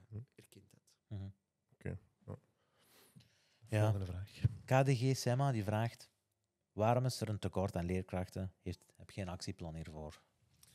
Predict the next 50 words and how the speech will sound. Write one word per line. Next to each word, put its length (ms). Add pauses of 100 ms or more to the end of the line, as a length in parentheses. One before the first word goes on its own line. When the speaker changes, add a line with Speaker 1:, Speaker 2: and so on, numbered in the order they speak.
(300)
Speaker 2:
Ja, 200
er 100
is 60
een 60
tekort 320
aan 80
leerkrachten 520
omdat 180
ze 60
het 100
allemaal 180
niet 120
volhouden. 480 (580)
En, 300 (360)
en 300
twee 200
dingen. 240
Eén, 80
de 100
opleiding 420
mag 120
een 140
beetje 360
kwalitatief 640
voller, 320
dat 160
de 60
lat 120
wat 120
hoger 260
ligt. 220 (300)
Tweede, 260
er 60
moet 120
ook 100
respect 380
zijn 160
voor 140
leerkrachten. 540 (680)
Eh, 180
als 140
een 60
leerkracht 320
iemand 220
buiten 300
gooit, 160
moet 80
dat 100
opgevolgd 540
worden. 340